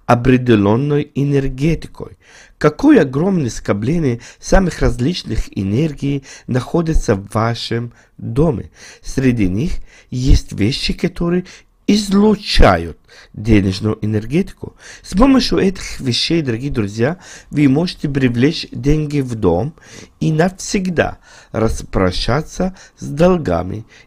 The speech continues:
и финансовой нестабильностью. Сегодня я познакомлю вас, дорогие друзья, с тем, на что нужно обратить внимание. Прежде всего,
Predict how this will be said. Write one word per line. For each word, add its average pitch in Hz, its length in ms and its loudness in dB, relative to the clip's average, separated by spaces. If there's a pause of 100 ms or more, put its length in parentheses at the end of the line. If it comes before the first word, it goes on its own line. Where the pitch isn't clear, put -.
и 175 100 0
финансовой 131 960 -4 (200)
нестабильностью. 107 960 -4 (360)
Сегодня 120 540 -2 (340)
я 143 200 2
познакомлю 175 540 -2
вас, 143 180 -2
дорогие 131 300 -4
друзья, 123 520 -4 (160)
с - 160 -18 (100)
тем, 156 320 6 (400)
на 120 300 2
что - 640 -2
нужно 165 460 0
обратить 120 580 2
внимание. 120 720 -2 (380)
Прежде 220 360 2
всего, 156 480 -2